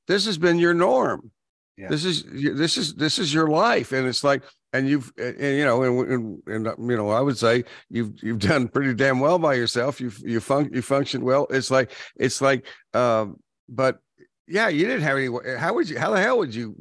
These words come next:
Speaker 1: be able to, to detect
Speaker 2: No,
Speaker 1: that in
Speaker 2: of
Speaker 1: your,
Speaker 2: course.
Speaker 1: yourself? You
Speaker 2: I,
Speaker 1: couldn't.
Speaker 2: no, I couldn't, man. It's just, but you know, and I, I'm saying this too, and I wanted to share it because there may be some vets out there listening to this, and you may not realize,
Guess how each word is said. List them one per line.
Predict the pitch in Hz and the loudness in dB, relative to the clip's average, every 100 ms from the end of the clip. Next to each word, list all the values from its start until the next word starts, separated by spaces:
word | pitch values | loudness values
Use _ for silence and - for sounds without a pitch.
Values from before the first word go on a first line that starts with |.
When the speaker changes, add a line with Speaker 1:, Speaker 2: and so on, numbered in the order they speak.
| 107 | -2
Speaker 1:
be | 123 | 0
able | 113 104 | 0 -2
to, | 107 | -8
to | - 113 | -4 -4
detect | 104 107 - 127 | -2 -4 0 0
Speaker 2:
No, | 151 | 2
Speaker 1:
that | 117 | 2
in | 113 | 2
Speaker 2:
of | |
Speaker 1:
your, | 110 | -2
Speaker 2:
course. | 104 123 | -4 -4
Speaker 1:
yourself? | 113 - 123 101 117 | -4 0 0 0 -4
You | |
Speaker 2:
I, | 135 | 0
Speaker 1:
couldn't. | 220 262 196 180 - - | 2 2 0 -4 -10 -12
Speaker 2:
no, | 247 220 226 | -2 2 4
I | 220 | 2
couldn't, | 214 262 254 131 | 2 2 2 0
man. | 104 117 139 | -2 -4 -4
It's | 151 | -4
just, | - 196 - | -2 -4 -4
but | 196 170 | -4 -2
you | 196 | 0
know, | 196 151 | 0 0
and | 175 | 0
I, | 160 170 170 | -2 -2 -4
I'm | 160 160 | -2 -2
saying | - 214 156 | 0 0 0
this | 135 - | -2 -4
too, | - 240 | -4 -2
and | 131 | 0
I | |
wanted | 120 127 110 | -2 -2 -4
to | |
share | 107 190 220 156 | -6 -2 0 0
it | - - - - | -4 -14 -20 -8
because | 170 180 | -4 2
there | 214 | 4
may | 220 175 | 4 2
be | 147 | 0
some | 139 139 123 | -2 -4 -4
vets | 123 120 - | -2 -4 -2
out | 110 110 | -4 -2
there | 117 | -4
listening | 113 196 220 202 131 | -2 -4 -4 -6 -6
to | 113 | -6
this, | 92 - - _ _ - _ | -6 -8 -12 _ _ -20 _
and | - 147 | -4 0
you | 156 202 | 2 2
may | 214 202 | 2 2
not | 170 135 117 | 0 -4 -4
realize, | 104 92 78 80 - - | -4 -4 -6 -10 -16 -20